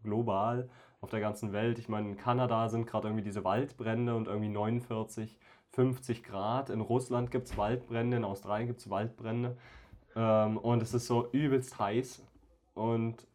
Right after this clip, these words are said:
so Australien, wenn man so dran denkt, im Winter waren da, glaub ich, letztens erst Waldbrände und jetzt sind schon wieder Waldbrände.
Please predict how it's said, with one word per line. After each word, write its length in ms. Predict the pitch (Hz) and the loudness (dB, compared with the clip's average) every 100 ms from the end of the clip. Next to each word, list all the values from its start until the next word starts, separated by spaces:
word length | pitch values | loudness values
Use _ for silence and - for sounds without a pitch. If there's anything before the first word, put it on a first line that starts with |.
| _ _ | _ _
so 220 | 117 117 | 2 4
Australien, 680 | 113 113 - 107 113 127 127 | 4 2 -2 0 4 4 4
wenn 100 | 117 | 2
man 100 | 117 | 2
so 100 | 110 | 0
dran 280 | 98 107 104 | 0 0 2
denkt, 300 | 107 127 - - - - | 0 -2 -8 -20 -20 -2
im 180 | 117 101 | 0 2
Winter 480 | 107 127 147 147 139 | 2 0 0 0 0
waren 200 | 135 143 | 0 2
da, 80 | 139 | 0
glaub 200 | 143 156 | -2 -2
ich, 100 | 160 | -6
letztens 360 | 165 - 180 | -8 -8 -8
erst 200 | 180 180 | -8 -6
Waldbrände 520 | 165 185 - 175 190 208 | -4 -4 -4 -4 -4 -4
und 200 | 120 113 | 0 0
jetzt 140 | 110 | 0
sind 120 | 117 | -2
schon 120 | 117 113 | -2 0
wieder 180 | 139 | 0
Waldbrände. 500 | 156 160 151 151 180 | 0 0 -4 -4 -4